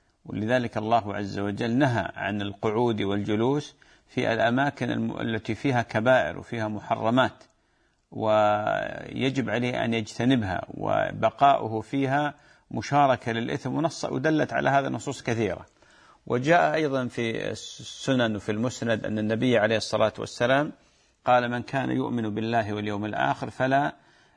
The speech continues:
يقعد على مائدة يدار فيها الخمر". هذا حسنه جمع من أهل العلم. والمقصود يا أخي الفاضل، يعني، الجلوس، آه،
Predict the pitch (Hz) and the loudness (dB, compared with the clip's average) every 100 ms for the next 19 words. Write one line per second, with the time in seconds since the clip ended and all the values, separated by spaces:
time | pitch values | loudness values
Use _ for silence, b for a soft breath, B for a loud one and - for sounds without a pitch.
0 | - 120 147 - 110 110 98 110 110 120 | -6 -2 0 0 -2 0 2 2 0 0
1 | 139 135 120 117 120 120 113 - 101 95 | -2 -2 -2 0 2 2 2 -2 -4 0
2 | 107 85 - _ - 143 107 127 - 135 | -2 -2 -8 _ -6 -4 -4 -4 -2 0
3 | 117 113 131 107 110 110 101 104 104 110 | 0 0 -2 -2 -2 -2 0 0 0 0
4 | - b b b b b b b 127 123 | -2 b b b b b b b -2 0
5 | 147 - 160 143 135 131 123 127 123 123 | 0 0 2 4 2 2 0 2 2 0
6 | 120 110 120 127 - 117 117 135 156 143 | -2 -4 -2 -4 -6 -8 -2 2 2 2
7 | - 127 113 - | 0 0 0 0